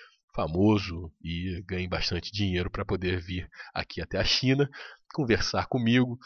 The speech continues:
né, trocar experiências. E aqui, de onde eu produzo esses programas, direto de Xi'an,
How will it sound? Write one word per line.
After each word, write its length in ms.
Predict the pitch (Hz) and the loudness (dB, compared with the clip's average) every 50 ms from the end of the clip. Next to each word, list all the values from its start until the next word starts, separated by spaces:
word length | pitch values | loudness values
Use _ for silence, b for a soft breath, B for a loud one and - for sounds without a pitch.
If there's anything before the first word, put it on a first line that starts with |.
| B B B B B | B B B B B
né, 200 | - 90 98 110 - _ | -6 -4 -4 -6 -4 _
trocar 280 | - 101 95 - - 98 | 2 2 2 4 2 0
experiências. 800 | - - - 101 107 107 101 95 98 104 101 - - 98 - - B B B B B B _ _ _ | 0 0 -2 0 0 2 2 2 2 0 0 -2 -4 -6 -6 -8 B B B B B B _ _ _
E 120 | - - - | -6 -4 -4
aqui, 460 | - - _ - - 90 87 95 - b b b b b | -4 -4 _ -10 -6 -4 -4 -4 -6 b b b b b
de 140 | - 98 101 | -2 0 0
onde 140 | 92 92 98 | 4 4 2
eu 40 | |
produzo 600 | - - 107 87 92 90 101 104 113 107 104 101 - - - _ | 4 4 2 2 2 2 2 2 2 0 -2 -8 -8 -10 -10 _
esses 260 | 98 - - - - | -8 -6 -4 -4 -2
programas, 640 | - - 107 98 92 95 95 98 101 95 92 - - | 2 4 4 4 4 2 2 2 2 0 -2 -4 -6
direto 380 | - 95 92 92 98 - - - | -4 -2 0 2 2 2 0 -2
de 80 | 95 | -4
Xi'an, 500 | - - - - 147 117 98 101 110 113 | -2 -2 -2 2 4 4 4 4 4 2